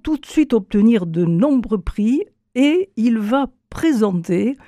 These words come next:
euh, le concours, euh, du prix de Rome qu'il va remporter en dix-neuf cent trois. Et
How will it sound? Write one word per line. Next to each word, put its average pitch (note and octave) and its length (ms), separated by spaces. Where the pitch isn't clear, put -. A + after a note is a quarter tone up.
euh, F#3+ 260
le G3 160
concours, C4+ 880
euh, F#3 220
du E3 160
prix C#4 240
de F#3+ 80
Rome F3+ 500
qu'il G3+ 220
va F#3+ 240
remporter A3 880
en D#3 120
dix-neuf F#3+ 460
cent E3+ 240
trois. F#3+ 360
Et A#3+ 320